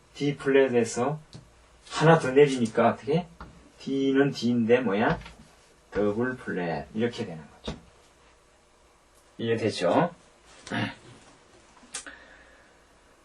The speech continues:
자, 그러면, 어, 여러분들이 혼란을, 혼란이 올 수 있는 거 하나 더 해볼게요, 그러면. 어,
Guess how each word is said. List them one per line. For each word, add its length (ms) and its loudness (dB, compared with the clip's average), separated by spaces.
자, 540 6
그러면, 920 2
어, 680 -8
여러분들이 460 -2
혼란을, 920 2
혼란이 440 2
올 160 6
수 200 -6
있는 260 -2
거 60 0
하나 260 -2
더 100 -6
해볼게요, 520 -10
그러면. 460 -14
어, 420 -4